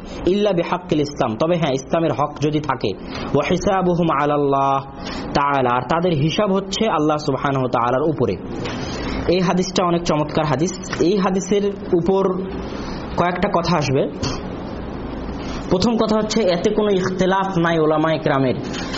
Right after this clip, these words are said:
যে কেউ যদি মুখ দিয়ে উচ্চারণ করে আশহাদু আল্লা ইলাহা ইল্লাল্লাহ ওয়া আশহাদু আন্না মুহাম্মাদার রাসূলুল্লাহ তাহলে তার রক্ত হারাম, তার ধন সম্পদ হারাম, আপনি অন্যায়ভাবে তাকে হত্যা করতে পারবেন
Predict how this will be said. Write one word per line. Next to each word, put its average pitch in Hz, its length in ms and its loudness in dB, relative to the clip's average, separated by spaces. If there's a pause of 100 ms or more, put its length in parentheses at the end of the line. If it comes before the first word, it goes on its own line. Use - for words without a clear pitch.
যে 135 100 2
কেউ 190 260 2
যদি 208 220 2
মুখ 175 240 2
দিয়ে 185 160 4
উচ্চারণ 185 500 2
করে 123 280 2 (640)
আশহাদু 180 420 2
আল্লা 180 280 2
ইলাহা 180 320 2
ইল্লাল্লাহ 175 520 2
ওয়া 175 100 4
আশহাদু 175 400 0
আন্না 175 220 2
মুহাম্মাদার 160 520 0
রাসূলুল্লাহ 170 720 2
তাহলে 170 280 0
তার 165 180 0
রক্ত 151 420 -2 (640)
হারাম, 160 540 0 (1080)
তার 151 200 2
ধন 160 340 2
সম্পদ 185 580 2 (240)
হারাম, 160 520 0 (160)
আপনি 147 260 2
অন্যায়ভাবে 180 520 2
তাকে 165 180 2
হত্যা 151 300 0
করতে 147 240 0
পারবেন 139 380 2